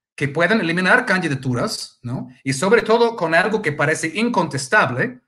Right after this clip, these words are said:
como violencia de género, pueden aplicar eso contra candidatos de la presidencia, ¿no?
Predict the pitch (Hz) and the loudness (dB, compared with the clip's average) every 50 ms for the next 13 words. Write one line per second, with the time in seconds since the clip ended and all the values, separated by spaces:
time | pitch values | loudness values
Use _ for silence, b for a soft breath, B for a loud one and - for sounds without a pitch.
0 | _ _ _ - 143 147 151 147 160 165 160 170 190 190 196 165 156 - - 233 | _ _ _ -4 -4 -2 0 0 0 0 2 0 0 -2 -2 -2 -2 0 0 0
1 | 220 143 107 110 - - - - _ b b b b b b - 196 220 226 226 | 0 -2 -4 -8 -10 -10 -12 -14 _ b b b b b b -2 0 0 2 2
2 | 208 196 - 190 180 - 202 190 196 - 254 247 - 285 - - 170 170 165 175 | 0 0 -2 -4 -4 -2 0 2 4 4 2 2 0 -2 -2 0 -2 0 0 -2
3 | - - - 185 190 185 175 180 202 196 226 190 - 175 156 151 151 156 143 151 | -2 0 0 0 0 0 0 -2 -2 -2 -4 -6 -4 -4 -6 -4 -4 -6 -6 -4
4 | 170 202 277 302 302 302 302 - 131 - - _ _ _ _ _ _ _ _ _ | -2 -2 0 0 0 0 0 0 0 -2 -8 _ _ _ _ _ _ _ _ _
5 | _ _ _ _ - 131 135 214 262 - | _ _ _ _ -10 -8 -8 -8 -8 -10